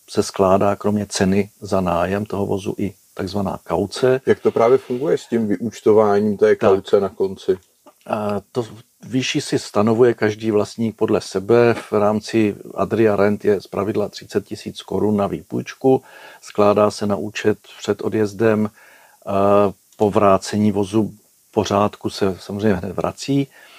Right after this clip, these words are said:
Speaker 1: Nicméně pokud dojde k nějaké škodě, tak, eh,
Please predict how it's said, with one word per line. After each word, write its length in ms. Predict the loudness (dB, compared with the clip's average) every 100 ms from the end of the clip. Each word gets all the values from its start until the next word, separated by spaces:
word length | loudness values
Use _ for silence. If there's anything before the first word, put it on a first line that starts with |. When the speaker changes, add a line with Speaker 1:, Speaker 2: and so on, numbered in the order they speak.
| -20 -20 _
Speaker 1:
Nicméně 500 | -2 0 2 2 2
pokud 260 | 0 -4 -4
dojde 300 | 2 4 4
k 60 | 2
nějaké 360 | -2 -2 -4
škodě, 600 | -6 -4 0 4 4 4 -2
tak, 140 | -6 -6 -14
eh, 40 | -12